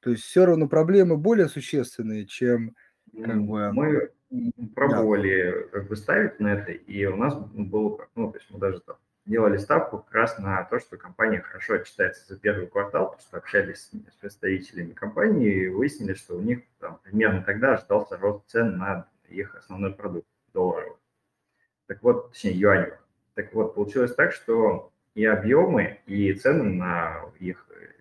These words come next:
Speaker 2: эти лесные продукты, они оказываются низкими, и главная компания пересмотрела свои ожидания по их восстановлению. То есть если раньше они считали, что, а, цены были, были унизительными, но такими долго не останутся, отскочат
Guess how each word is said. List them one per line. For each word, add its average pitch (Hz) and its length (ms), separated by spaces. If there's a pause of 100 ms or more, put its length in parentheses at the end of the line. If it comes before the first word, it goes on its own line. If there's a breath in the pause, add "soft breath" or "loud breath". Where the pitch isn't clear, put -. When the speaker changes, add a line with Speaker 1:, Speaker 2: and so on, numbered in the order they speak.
(540)
Speaker 2:
эти - 80
лесные 92 320
продукты, 101 500
они 87 260
оказываются 101 720
низкими, 95 640
и 90 280
главная 110 340
компания 110 440
пересмотрела 92 680
свои 87 220
ожидания 101 500
по - 140
их 92 160
восстановлению. 92 720 (100)
То 87 80
есть - 140
если - 180
раньше 95 300
они 87 140
считали, - 360
что, - 340 (500)
а, 85 300
цены 98 300
были, 95 240 (240)
были 95 180
унизительными, 90 1040
но 90 280
такими 92 400
долго 92 260
не 87 120
останутся, 92 540
отскочат - 400